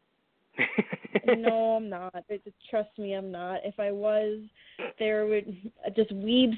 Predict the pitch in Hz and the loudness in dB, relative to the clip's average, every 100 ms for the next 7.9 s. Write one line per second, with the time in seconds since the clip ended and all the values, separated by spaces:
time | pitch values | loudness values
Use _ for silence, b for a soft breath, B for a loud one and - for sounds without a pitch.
0 | - 240 220 208 196 185 185 202 185 185 | 2 2 4 0 -2 -4 -8 -8 -10 -10
1 | 202 185 185 185 202 - 190 202 214 - | -8 -8 -6 -8 -8 2 4 4 0 2
2 | 226 165 175 - 202 208 185 151 - 165 | 2 4 2 4 2 4 2 2 0 4
3 | 170 175 170 151 123 165 135 131 123 123 | 6 6 6 4 4 4 4 4 4 2
4 | 110 - - 101 - _ _ _ _ _ | 0 -2 -4 -4 -8 _ _ _ _ _
5 | _ _ _ _ _ _ 254 254 294 311 | _ _ _ _ _ _ 2 4 6 6
6 | 247 240 320 466 _ 262 254 285 277 247 | 4 0 -6 -10 _ -14 -14 -14 -12 -12
7 | - 190 - 269 285 233 269 240 | -12 -12 -12 -12 -14 -16 -8 -6